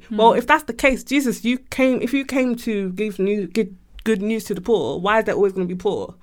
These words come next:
Speaker 2: Do you understand what I mean?
Speaker 1: Yeah.
Speaker 2: Like, so you're not solving any problems here, Jesus. Like, what?
Speaker 1: Mm-hmm.
Speaker 2: Either, either it's that they're, what, they're not necessarily linked,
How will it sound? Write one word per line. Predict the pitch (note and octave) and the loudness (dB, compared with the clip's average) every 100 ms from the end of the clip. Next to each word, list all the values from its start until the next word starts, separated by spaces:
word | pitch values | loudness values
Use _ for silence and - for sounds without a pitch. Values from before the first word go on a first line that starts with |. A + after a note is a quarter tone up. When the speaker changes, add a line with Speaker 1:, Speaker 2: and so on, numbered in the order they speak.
| - - - - _ | -20 -20 -20 -20 _
Speaker 2:
Do | G3+ | -2
you | |
understand | G3 F#3+ B2 | -2 -2 -4
what | F#3+ | -6
I | |
mean? | - | -6
Speaker 1:
Yeah. | A#3+ A3+ | -4 -2
Speaker 2:
Like, | E3 F3+ | -2 -2
so | - | 0
you're | G#3 | 2
not | G#3 G#3 | 2 2
solving | G#3 G3 E3+ | 0 0 0
any | E3 | -2
problems | G3+ F3 D3+ | -4 -6 -6
here, | C#3 | -8
Jesus. | - G2 D2 - - | -8 -12 -12 -14 -8
Like, | C#3+ - - | -8 -8 -6
what? | E3+ G#2+ - - B3 | -4 -4 -6 -8 -2
Speaker 1:
Mm-hmm. | A#3+ A#3+ A#3+ - - - F3 F3+ - - | 2 0 -2 -12 -18 -14 -14 -16 -20 -2
Speaker 2:
Either, | G3 G3+ F3+ - - | 2 2 -2 -10 0
either | A3 A#3 F#3+ | 4 4 2
it's | - | -2
that | - E3 - - - _ _ _ _ | 2 2 2 -4 -20 _ _ _ _
they're, | G#3 F#3+ | 4 6
what, | G3+ - | 6 6
they're | F#3+ | 4
not | G#3 - | 2 0
necessarily | F#3+ - - A3 G#3+ F3+ D#3 | -2 -4 -2 2 2 2 0
linked, | F3 F#3+ - - - - - | 2 0 -2 -10 -14 -16 -18